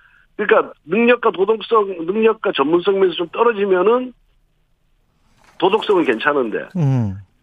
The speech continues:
Speaker 1: 도덕, 능력, 전문성 때문에 또 도덕성 측면에서 좀 일부 하자가 발견되고 있어서, 어, 뭐, 굉장히, 어, 고심 중이다. 사람 찾기 정말 어렵다면서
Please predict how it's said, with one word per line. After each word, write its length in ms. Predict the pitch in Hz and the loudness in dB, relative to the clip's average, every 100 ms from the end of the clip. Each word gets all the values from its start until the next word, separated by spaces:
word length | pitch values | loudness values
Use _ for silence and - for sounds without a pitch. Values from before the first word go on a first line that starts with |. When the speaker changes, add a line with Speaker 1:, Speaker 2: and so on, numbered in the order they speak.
| _ | _
Speaker 1:
도덕, 340 | 180 208 226 190 | 0 2 0 0
능력, 320 | 226 233 180 | 0 0 0
전문성 320 | 175 202 190 | 0 -2 -2
때문에 200 | 214 196 | -2 0
또 100 | 170 | -2
도덕성 380 | 165 202 226 226 | 0 0 0 -2
측면에서 360 | 190 185 165 165 | 0 0 -2 -2
좀 140 | 175 | -2
일부 220 | 151 151 | -2 0
하자가 340 | 160 160 160 139 | 0 2 2 0
발견되고 480 | 113 127 139 135 113 | -2 -2 0 0 -2
있어서, 640 | 117 107 131 147 - 85 _ _ _ _ _ - - | -6 -4 2 2 2 -2 _ _ _ _ _ -18 -4
어, 400 | 135 131 117 104 | 0 2 2 -2
뭐, 400 | 123 123 113 98 - | 0 0 0 -2 -6
굉장히, 500 | 107 131 160 139 113 - _ _ _ _ _ - | -4 0 0 0 -6 -14 _ _ _ _ _ -12
어, 240 | 92 98 - | -2 -2 -2
고심 320 | - 170 196 | 0 0 0
중이다. 400 | 143 170 143 117 - | 2 2 4 2 2
사람 220 | 185 226 | 0 0
찾기 260 | 190 175 180 | -2 -4 -2
정말 240 | 143 175 151 | 0 2 2
어렵다면서 640 | 156 151 139 123 117 | 0 -2 -2 -2 -4